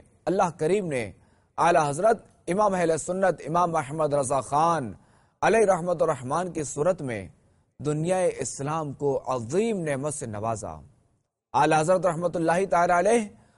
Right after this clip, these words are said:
مجدد بن کر تشریف لائے اور الحمدللہ الکریم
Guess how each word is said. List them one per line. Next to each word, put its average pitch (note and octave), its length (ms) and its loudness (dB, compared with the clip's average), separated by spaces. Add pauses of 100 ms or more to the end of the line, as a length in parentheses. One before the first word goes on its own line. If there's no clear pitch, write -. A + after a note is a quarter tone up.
(180)
مجدد F3+ 760 0
بن A#3+ 320 2
کر B3 160 4
تشریف A#3 360 -2
لائے D3+ 400 0 (580)
اور F3+ 300 4
الحمدللہ D3+ 720 -2
الکریم C#3 680 -2